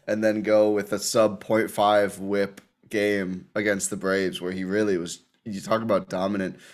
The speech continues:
And the cool thing about this game was it was a fully dominant pitching staff performance.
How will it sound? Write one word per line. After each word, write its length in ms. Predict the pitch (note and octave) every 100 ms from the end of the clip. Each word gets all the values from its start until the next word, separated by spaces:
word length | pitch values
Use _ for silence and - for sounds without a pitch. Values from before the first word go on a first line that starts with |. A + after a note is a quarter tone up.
| -
And 120 | A#2+
the 60 | B2
cool 180 | - F3+
thing 160 | G3+
about 200 | D#3 C3
this 120 | G#2+
game 320 | - A2+ D3 C3
was 320 | G#2+ F#2+ F#2 _ _ _ -
it 80 | A#2+
was 220 | A#2+ A#2
a 200 | A2+ A2+
fully 340 | - - C3 C3
dominant 600 | A#2 A2+ A#2 A#2 G#2+ -
pitching 400 | A2 G2+ A2 G2
staff 520 | - G#2 A2 A2+ -
performance. 800 | G2 F2 - F2 - - - -